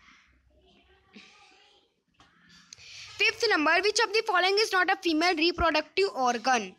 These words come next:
ऑप्शन है ए ओवरी, बी यूटेरस, सी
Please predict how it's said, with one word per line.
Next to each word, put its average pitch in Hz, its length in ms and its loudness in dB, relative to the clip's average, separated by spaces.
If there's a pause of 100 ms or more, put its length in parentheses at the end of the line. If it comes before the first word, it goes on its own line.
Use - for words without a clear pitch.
(380)
ऑप्शन 330 400 2
है 440 180 2 (140)
ए 240 100 2 (120)
ओवरी, 269 420 0 (320)
बी 285 240 0
यूटेरस, 285 680 -2 (200)
सी 370 180 -2